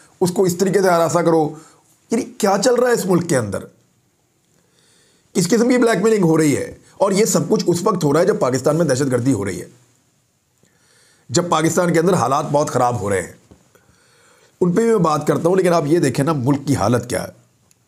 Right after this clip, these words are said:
ज़र मुबादला के पाकिस्तान के जो ज़खायर हैं वो ख़तरनाक हद तक गिर गए हैं। सिर्फ तीन अरब अमरीकी डॉलर्स हमारे पास बाकी हैं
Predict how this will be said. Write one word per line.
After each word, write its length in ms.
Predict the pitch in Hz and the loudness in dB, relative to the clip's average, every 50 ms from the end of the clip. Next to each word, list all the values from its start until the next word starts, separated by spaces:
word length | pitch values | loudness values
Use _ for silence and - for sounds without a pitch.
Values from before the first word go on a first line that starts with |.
| _ _ _ _ _ _ _ _ _ _ _ _ _ _ _ _ - - _ _ _ _ _ _ _ - | _ _ _ _ _ _ _ _ _ _ _ _ _ _ _ _ -20 -20 _ _ _ _ _ _ _ -10
ज़र 300 | 104 101 139 170 214 208 | -4 -2 -2 0 0 0
मुबादला 380 | 190 180 156 160 170 156 180 180 | 2 2 2 0 0 0 2 2
के 100 | 175 180 | 2 0
पाकिस्तान 420 | - 143 143 147 143 - 156 156 | 0 0 -2 -2 0 -2 -2 0
के 60 | 151 151 | 0 2
जो 140 | 147 147 | 2 2
ज़खायर 380 | - 117 98 92 110 131 135 117 | 0 0 -2 -2 -2 -2 -2 -4
हैं 120 | - - - - - _ _ _ _ _ _ _ _ _ _ _ _ _ _ _ _ _ _ _ _ - | -6 -10 -16 -20 -20 _ _ _ _ _ _ _ _ _ _ _ _ _ _ _ _ _ _ _ _ -2
वो 120 | 135 170 | -2 0
ख़तरनाक 680 | 170 - 135 - - 143 113 90 87 107 135 147 143 - | 0 0 -2 0 0 -2 -2 -2 -2 -2 -2 -2 -2 -4
हद 120 | 127 113 - - | -4 -6 -4 -6
तक 80 | 123 | -6
गिर 160 | 101 101 95 | -2 -2 -2
गए 120 | 92 92 87 | -2 -2 -4
हैं। 260 | 85 - - - - _ _ _ _ _ _ _ _ _ _ _ _ _ _ _ _ | -6 -6 -10 -16 -20 _ _ _ _ _ _ _ _ _ _ _ _ _ _ _ _
सिर्फ 240 | - - 180 180 180 175 | -4 -2 0 0 -2 -4
तीन 400 | - - 160 165 175 180 185 175 175 - | -4 -4 0 0 2 2 2 0 -2 0
अरब 360 | - 160 143 151 143 127 - - | -2 0 0 0 0 -2 -4 -4
अमरीकी 360 | 123 120 123 123 127 143 143 120 | -4 -2 -2 -2 -2 -2 -4 -2
डॉलर्स 360 | 104 110 107 123 127 120 - | -2 -2 -2 -2 -2 -2 -4
हमारे 200 | 104 104 104 92 | -4 -4 -4 -4
पास 140 | 101 117 98 | -4 -6 -4
बाकी 300 | 92 98 92 - - 101 | -4 -6 -8 -8 -8 -10
हैं 120 | 92 87 | -10 -12